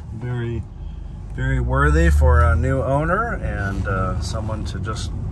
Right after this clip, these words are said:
be able to start driving it immediately and enjoy it. <clears throat> This is, uh, for those of you that don't watch the other video,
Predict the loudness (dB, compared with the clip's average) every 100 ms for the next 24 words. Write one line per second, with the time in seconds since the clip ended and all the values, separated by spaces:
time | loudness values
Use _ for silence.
0 | -6 -4 -4 -2 -2 -2 0 2 2 2
1 | 2 2 0 0 -2 -2 -2 -2 -2 -2
2 | -2 -2 -4 -4 -2 -2 -2 -2 -2 -2
3 | -2 -2 -2 -2 -2 -2 -2 -2 0 2
4 | 4 4 4 0 -2 0 0 2 2 2
5 | 2 2 0 2 2 2 -2 0 0 0
6 | -2 0 2 2 2 2 -2 0 -2 -2
7 | 0 0 0 0 0